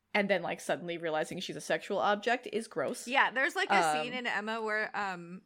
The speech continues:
Speaker 2: where the, I totally, Mister Knightley is telling,
Speaker 1: Mister
Speaker 2: is
Speaker 1: Knightley.
Speaker 2: telling her, like, "I held you the day you were born," and I'm like, "That's real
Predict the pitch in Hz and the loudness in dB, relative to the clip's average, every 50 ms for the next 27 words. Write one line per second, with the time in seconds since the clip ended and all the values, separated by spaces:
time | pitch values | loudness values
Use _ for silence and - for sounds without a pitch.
0 | _ _ _ - 202 208 208 190 208 190 190 185 - - 202 180 - - - 190 | _ _ _ -8 -6 -6 -4 -2 -2 -2 -2 -4 -6 -8 -12 -16 -16 -14 -12 -10
1 | 190 190 - - 196 202 185 - - 185 180 170 170 170 - 208 214 214 220 240 | -8 -8 -10 -8 -10 -10 -10 -10 -10 -8 -6 -6 -6 -6 -8 -8 -6 -6 -6 -8
2 | 226 _ - 202 - - - 208 208 226 233 226 208 196 190 - 202 202 226 226 | -10 _ -14 -14 -8 0 2 2 4 4 2 2 2 4 4 4 4 2 2 0
3 | 233 233 220 202 208 - 190 202 196 208 190 190 185 208 202 202 190 190 185 180 | 0 -2 -2 -4 -2 -2 -2 -2 -2 -2 -6 -6 -6 -8 -8 -8 -6 -6 -6 -6
4 | 185 190 196 202 185 208 190 190 190 226 254 285 349 415 508 - 523 523 539 508 | -6 -6 -6 -8 -4 -4 -4 -2 -2 -4 -2 6 6 6 6 10 12 12 12 12
5 | - 539 554 554 554 508 | 10 4 6 6 6 6